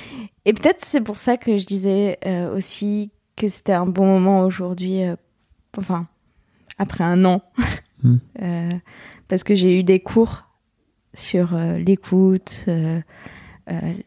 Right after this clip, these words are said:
Speaker 1: la considération positive, inconditionnelle, et cetera, des choses qu'on apprend en psycho. Mais c'est que des choses que j'avais l'impression de connaître, mais par l'expérience de mon papa. Et même le prendre soin de soi, au final.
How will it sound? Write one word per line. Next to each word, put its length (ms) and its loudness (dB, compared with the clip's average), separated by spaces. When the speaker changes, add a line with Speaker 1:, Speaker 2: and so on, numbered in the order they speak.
Speaker 1:
la 100 2
considération 1200 2
positive, 560 -2
inconditionnelle, 800 0
et 80 -6
cetera, 260 -6
des 120 0
choses 260 0
qu'on 180 -2
apprend 280 0
en 60 2
psycho. 460 0
Mais 100 2
c'est 160 -4
que 140 2
des 160 4
choses 440 -2
que 100 -2
j'avais 260 2
l'impression 420 0
de 120 4
connaître, 680 -2
mais 160 0
par 220 0
l'expérience 580 -2
de 100 2
mon 160 2
papa. 340 -4
Et 80 4
même 240 8
le 80 6
prendre 320 2
soin 180 -2
de 80 -2
soi, 380 -4
au 40 -4
final. 380 -4